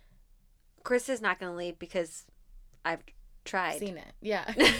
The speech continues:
Speaker 2: Uh, well, but that's, that's my thing is, like, there's been times where Alexis I, and I have fought. And I, I mean, even, like, with, with Eric, I've been like, "No, I'm not gonna be her friend anymore. Like, no, fuck
Speaker 1: Mm-hmm.
Speaker 2: that."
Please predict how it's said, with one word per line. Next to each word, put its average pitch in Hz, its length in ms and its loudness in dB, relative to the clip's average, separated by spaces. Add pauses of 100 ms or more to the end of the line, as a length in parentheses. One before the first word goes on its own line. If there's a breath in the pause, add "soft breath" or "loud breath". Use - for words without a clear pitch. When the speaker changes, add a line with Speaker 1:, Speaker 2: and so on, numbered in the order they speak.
(200)
Speaker 2:
Uh, - 80 8
well, 311 140 0
but 349 140 0
that's, - 320 0
that's 277 240 2
my 220 140 2
thing 226 240 -2
is, 170 120 -6
like, 170 140 -6
there's 226 240 -6
been 254 160 -2
times 175 360 -8
where 165 120 -6
Alexis 165 340 -8
I, 170 260 -8
and 175 140 -6
I 165 80 -4
have 165 220 -4
fought. 156 500 -4
And 180 140 -6
I, 185 60 -6
I 185 80 -4
mean, 214 200 -2
even, 233 320 -4
like, 185 180 -6
with, 170 140 -8 (220)
with 180 200 -8
Eric, 180 240 -2
I've 151 100 -12
been 160 100 -10
like, 156 120 -2
"No, 175 120 0
I'm 180 80 -2
not 170 100 -4
gonna 165 100 -8
be 160 120 -6
her 151 80 -12 (100)
friend 139 180 -4
anymore. 170 320 -8
Like, 165 200 -8
no, 175 340 -8
fuck 208 120 -6
Speaker 1:
Mm-hmm. 208 40 -10
Speaker 2:
that." - 260 -6